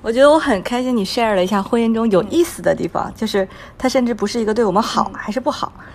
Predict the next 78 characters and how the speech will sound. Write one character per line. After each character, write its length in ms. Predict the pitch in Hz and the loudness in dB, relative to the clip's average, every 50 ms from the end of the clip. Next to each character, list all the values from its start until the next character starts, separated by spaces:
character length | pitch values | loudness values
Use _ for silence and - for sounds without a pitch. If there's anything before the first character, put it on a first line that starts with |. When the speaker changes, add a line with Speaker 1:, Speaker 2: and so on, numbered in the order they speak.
| - - - | -20 -6 -4
Speaker 1:
它 100 | 269 247 | -2 -2
就 100 | 269 262 | -2 -2
是 120 | 240 226 | -2 0
单 200 | 220 220 226 226 | 2 2 2 2
纯 160 | 226 - 185 175 | 0 -2 -2 -2
的 100 | 175 175 | -4 -4
其 120 | - 208 | -6 -8
实 320 | - - 185 180 165 - - - - - - - | -4 0 0 0 0 0 -4 -10 -20 -20 -18 -10
更 160 | - 214 220 214 | -6 -4 -4 -2
fun， 320 | - - 285 277 185 123 - - - - - - - - - | 0 2 2 2 2 0 -2 -8 -18 -20 -20 -20 -20 -10 -4
我 120 | - 196 | -2 0
觉 120 | 185 190 202 | 2 4 6
得 160 | 247 285 262 | 6 6 6
也 160 | 226 - - | 4 2 -2
是 120 | - 247 | -2 -2
一 40 | 233 | -2
个 100 | 196 226 | -2 0
很 140 | 214 208 160 | 0 -2 -2
重 140 | - 214 247 | -2 0 0
要 120 | 240 208 | 0 0
的 80 | 160 165 | -2 -4
事 140 | - - - | -8 -10 -12
情。 240 | - - - 226 - - - - - - - - | -12 -12 -12 -12 -12 -12 -14 -14 -14 -16 -10 -2
而 100 | - 254 | 0 2
且 140 | 285 330 311 | 2 4 4
我， 180 | 302 254 180 - - | 6 4 4 4 4
我 180 | 185 170 - - | 2 2 2 0
现 200 | - - 247 247 | -2 -2 0 0
在 120 | 247 233 | 0 0
想 180 | - 185 - - | 0 -2 -2 0
到， 200 | 170 175 160 - - - - - - | 0 -2 -2 -4 -8 -16 -20 -12 -6
我 140 | - 220 233 | -4 -2 0
想 200 | 247 208 156 180 | 2 2 0 0
share 340 | - - 285 269 247 214 | 0 0 2 4 4 4
一 100 | 185 185 | 4 2
句， 100 | 185 208 | 0 -2
就 120 | 190 185 185 | -4 -4 -2
是 100 | 185 185 | -2 -2
大 160 | 190 208 196 | -2 -2 0
家 240 | 208 190 185 190 185 - - - | 0 0 0 0 -2 -6 -12 -16
估 140 | - - 233 | -8 -6 -4
计 80 | 220 226 | -2 -2
很 260 | - - 156 - - | -4 -4 -6 -8 -4
多 140 | - 190 220 | -2 -2 0
人 100 | 233 190 | 0 -2
都 80 | 170 | -2
听 160 | 160 - - 165 | -4 -6 -8 -6
过 120 | 165 156 | -6 -6
的 60 | 143 | -6
话， 220 | 139 - - - - - - - - - - | -6 -6 -8 -10 -10 -14 -20 -20 -20 -10 -8
我 100 | - 185 | -6 -6
不 100 | 208 233 | -2 0
知 60 | 247 | 0
道 80 | 247 | 2
你 120 | 240 220 180 | 2 2 0
们 120 | - 190 | 0 -2
两 160 | 226 220 165 | -2 -2 -2
个 60 | 170 180 | -2 -4
有 40 | |
没 60 | 175 165 | -4 -6
有 60 | 156 | -6
听 160 | - - 165 | -8 -8 -8
过， 100 | 160 165 | -6 -6
就 80 | 175 180 | -4 -4
是 120 | 180 175 | -2 0
杨 180 | 170 170 196 196 | 0 0 0 0
澜 240 | 160 151 156 165 - - - | 0 -2 -4 -6 -8 -14 -18
谈 220 | - - 165 160 170 | -10 -8 -6 -4 -2
论 140 | 185 180 | -4 -4
婚 220 | 175 - - 180 175 | -4 -4 -4 -4 -2
姻 120 | 175 175 | -2 -4
的 100 | 175 165 | -4 -6
那 120 | 160 151 - | -8 -8 -8
段 180 | - 147 107 | -8 -10 -10
话。 180 | - - 160 | -10 -10 -12
Speaker 2:
什 20 | |
么 0 | |
话？ 40 | - | -12